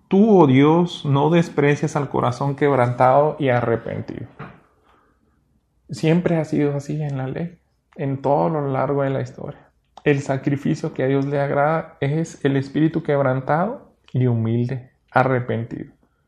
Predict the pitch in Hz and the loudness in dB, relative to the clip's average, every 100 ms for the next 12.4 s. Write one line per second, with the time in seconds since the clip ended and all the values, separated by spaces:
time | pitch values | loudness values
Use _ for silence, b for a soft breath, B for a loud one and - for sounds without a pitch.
0 | _ _ _ _ _ - 123 131 120 131 | _ _ _ _ _ -6 -4 -2 -2 -2
1 | 127 113 117 117 123 113 120 120 120 113 | -2 -2 0 -2 -2 -4 -4 -4 -4 -2
2 | 113 117 127 135 151 147 147 139 _ _ | -2 -2 -4 -6 -10 -10 -12 -16 _ _
3 | - 120 113 113 113 113 - 120 120 - | -16 -10 -8 -6 -6 -8 -10 -10 -10 -14
4 | _ - 98 104 123 147 - 123 104 95 | _ -8 -6 -4 -4 -4 -6 -8 -6 -6
5 | 110 - - - - - B B B B | -8 -6 -8 -6 -10 -12 B B B B
6 | B B - 117 113 110 127 120 117 123 | B B -8 -2 0 0 -2 0 0 0
7 | 147 160 135 131 135 131 131 120 147 147 | 0 0 -2 -2 -2 -2 0 2 2 0
8 | 123 113 113 123 160 175 - B B B | 0 0 2 2 2 -2 -10 B B B
9 | B B B _ 123 156 170 131 120 120 | B B B _ 4 4 2 0 -2 -4
10 | - _ _ _ _ 117 120 - 143 139 | -14 _ _ _ _ 0 2 2 4 2
11 | 123 135 160 143 - 127 131 123 147 156 | 2 0 2 2 2 4 4 4 4 6
12 | 165 160 190 - | 6 6 4 2